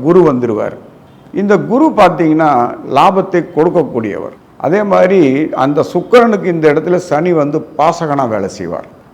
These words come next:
அதனால இவங்க தாராளமா சொந்த தொழில் செய்யலாம். சொந்த தொழில் செய்யறப்ப கூட இவங்க பார்த்தீங்கன்னா, இந்த ரிஷபம்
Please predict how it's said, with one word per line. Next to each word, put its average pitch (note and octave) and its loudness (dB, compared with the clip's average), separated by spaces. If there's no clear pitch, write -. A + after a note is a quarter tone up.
அதனால A3 4
இவங்க F#3+ 0
தாராளமா G#3+ 6
சொந்த E3+ 0
தொழில் C#3+ 0
செய்யலாம். B2 2
சொந்த G#3+ 2
தொழில் F#3+ 0
செய்யறப்ப D#3 2
கூட C3+ 2
இவங்க G3 0
பார்த்தீங்கன்னா, F#3+ 0
இந்த C#3+ 4
ரிஷபம் F#3+ 2